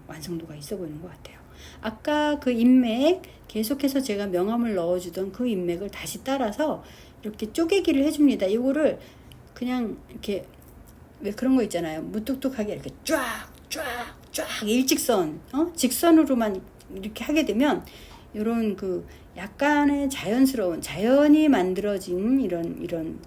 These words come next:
그 잎맥의 느낌, 그런 걸 내기가 조금은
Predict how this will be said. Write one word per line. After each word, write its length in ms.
그 340
잎맥의 640
느낌, 520
그런 280
걸 160
내기가 280
조금은 1080